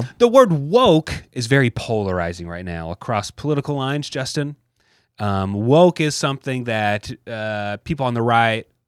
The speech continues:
Speaker 2: accuse people on the left of being. If, like, "Oh, we're gonna change the M and Ms because they're too sexy or something," or, "We're gonna add more M and Ms,"
Speaker 1: I
Speaker 2: or
Speaker 1: know. Yeah, like,
Speaker 2: Yeah, yeah.
Speaker 1: woke means to be, you know,
Speaker 2: Aware of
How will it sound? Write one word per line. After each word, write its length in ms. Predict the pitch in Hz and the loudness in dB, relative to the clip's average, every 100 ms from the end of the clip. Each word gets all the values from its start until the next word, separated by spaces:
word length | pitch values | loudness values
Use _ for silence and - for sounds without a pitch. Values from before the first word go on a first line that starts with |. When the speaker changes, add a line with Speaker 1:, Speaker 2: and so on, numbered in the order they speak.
| _ | _
Speaker 2:
accuse 760 | 104 - _ _ - - 107 | -16 -16 _ _ -12 -4 -4
people 240 | - 110 101 | -4 -4 -4
on 80 | 95 | -4
the 80 | |
left 340 | 92 95 90 - | -4 -4 -4 -8
of 140 | 87 | -8
being. 260 | 95 90 90 | -6 -6 -6
If, 120 | 98 | -4
like, 320 | 98 90 - _ _ _ _ _ - | -2 -2 -4 _ _ _ _ _ -4
"Oh, 120 | 117 | 2
we're 120 | 120 | 4
gonna 160 | 123 123 | 4 0
change 300 | - 139 123 | 0 -2 -2
the 160 | 120 117 | -2 -2
M 80 | |
and 80 | 110 110 104 95 | -2 -2 -2 -4
Ms 160 | - | -10
because 340 | - 107 104 98 | -12 -6 -6 -4
they're 100 | 95 | -8
too 400 | - 107 98 92 | -4 -2 0 -2
sexy 520 | - 107 95 - 92 | -4 -4 -4 -4 -6
or 60 | 90 | -6
something," 560 | - 92 - 87 87 | -6 -6 -6 -6 -6
or, 320 | 87 85 85 - _ _ _ | -6 -4 -6 -10 _ _ _
"We're 100 | 98 | -6
gonna 140 | 98 104 | -4 -2
add 220 | 104 104 | 0 0
more 280 | 110 110 110 | 2 2 0
M 160 | 107 | -2
and 60 | 104 | -4
Ms," 240 | 104 101 98 | -2 0 2
Speaker 1:
I 80 | |
Speaker 2:
or 40 | 220 | 4
Speaker 1:
know. 280 | 269 294 - | 6 6 4
Yeah, 220 | 160 143 | 4 6
like, 200 | 120 160 | 6 6
Speaker 2:
Yeah, 40 | 117 | 8
yeah. 80 | 240 | 8
Speaker 1:
woke 220 | 254 - | 8 6
means 460 | 185 190 185 175 | 4 4 4 2
to 100 | - | 2
be, 460 | 160 165 165 156 143 | 2 2 2 2 2
you 180 | 147 160 | 4 6
know, 120 | 160 | 8
Speaker 2:
Aware 400 | 135 147 151 147 - | 8 8 8 6 4
of 400 | 131 127 127 - | 4 4 4 0